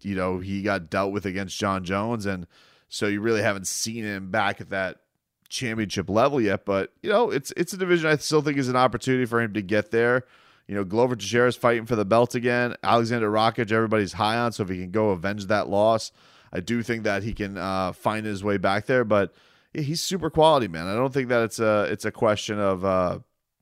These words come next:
I, I don't think people should be questioning, uh, him or him taking it as, "Oh, people think that he suck." Um, you know, he's, he's doing the right things. He's steamrolling. I-, if they put up people in front of him and he's steamrolling them in the first round, second round, and,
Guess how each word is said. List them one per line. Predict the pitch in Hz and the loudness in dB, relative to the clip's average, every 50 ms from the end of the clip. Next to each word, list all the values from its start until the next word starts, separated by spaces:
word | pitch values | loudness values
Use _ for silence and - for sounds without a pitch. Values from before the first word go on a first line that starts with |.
| _ _ _ - - - | _ _ _ -20 -12 -10
I, | 95 - - | -8 -6 -4
I | - 110 | -2 -2
don't | 123 135 127 | -2 -2 -2
think | 131 127 123 | -4 -4 -4
people | 123 123 117 123 113 | -4 -2 -2 -2 -2
should | - 120 107 | -4 -4 -6
be | 107 95 | -6 -8
questioning, | - - - 120 110 110 - - - - 104 101 95 92 92 90 - _ _ _ _ _ _ _ _ _ _ - | -8 -4 0 0 0 0 0 -6 -10 -8 -8 -8 -8 -8 -10 -14 -16 _ _ _ _ _ _ _ _ _ _ -12
uh, | - 90 85 85 85 73 52 - 50 50 50 _ _ _ _ _ _ - | -8 -6 -6 -4 -6 -6 -8 -10 -14 -18 -20 _ _ _ _ _ _ -18
him | - 85 104 120 113 113 113 113 | -14 -12 -10 -10 -10 -8 -6 -6
or | 104 101 95 92 90 | -4 -4 -4 -4 -4
him | 98 113 107 98 | -6 -6 -8 -8
taking | - 117 117 104 101 104 104 | -6 -4 -4 -4 -4 -4 -4
it | 104 101 101 | -4 -2 -2
as, | 98 95 90 87 - | -2 -2 -4 -2 -2
"Oh, | 104 104 95 | -2 -2 -2
people | - 110 104 90 92 | -2 -4 -6 -6 -6
think | - - 104 90 - | -6 -6 -6 -4 -4
that | 101 95 - | -4 -4 -4
he | 92 82 | -6 -8
suck." | - - - - 127 101 - - _ _ _ _ _ _ _ _ _ _ _ _ - | -8 -4 0 0 0 0 -2 -6 _ _ _ _ _ _ _ _ _ _ _ _ -8
Um, | - 92 95 95 95 95 92 92 95 95 90 - - _ _ _ _ _ _ _ _ _ | -4 -2 0 0 0 0 -2 -2 -4 -8 -12 -16 -18 _ _ _ _ _ _ _ _ _
you | - - 117 | -10 -6 -2
know, | 120 123 156 | -2 -2 -2
he's, | 135 95 101 113 123 117 107 104 | -2 -4 -4 -4 -4 -4 -6 -8
he's | 104 117 131 123 | -6 -4 -4 -2
doing | 95 104 120 127 135 131 | -2 -2 -2 0 0 0
the | 131 | 0
right | 135 135 131 117 | 2 2 2 0
things. | - 135 139 117 - | 0 -2 -4 -4 -4
He's | - 107 113 104 | -4 -4 -4 -4
steamrolling. | - - - - - - - - 107 110 120 120 117 117 117 117 117 104 76 | -4 -6 -8 -6 -6 -6 -6 -6 -6 -6 -6 -4 -2 0 0 0 0 -2 -2
I-, | 87 98 76 87 | -4 -2 -2 -4
if | 104 87 | -2 -2
they | 117 131 139 | -2 -2 0
put | - 165 156 151 | 4 4 6 6
up | 143 139 - - - | 6 4 2 0 -4
people | 139 139 135 139 135 | -4 -2 0 0 0
in | 117 | 2
front | 120 135 143 | 2 2 2
of | 123 104 | 2 0
him | 92 95 | -2 -4
and | 101 107 | -4 -4
he's | 110 107 - - | -4 -6 -6 -6
steamrolling | - 117 127 127 123 113 107 107 107 | -6 -6 -4 -2 0 0 0 0 -2
them | 104 | -4
in | 107 98 | -6 -6
the | 98 | -6
first | - - 110 113 98 | -4 -2 -2 -2 -2
round, | 98 104 107 104 95 | -2 -2 -2 -2 -4
second | - 110 104 101 107 92 | -4 -4 -2 -2 -4 -4
round, | 95 101 104 104 104 98 | -2 -2 -2 -2 -2 -4
and, | 92 87 | -6 -8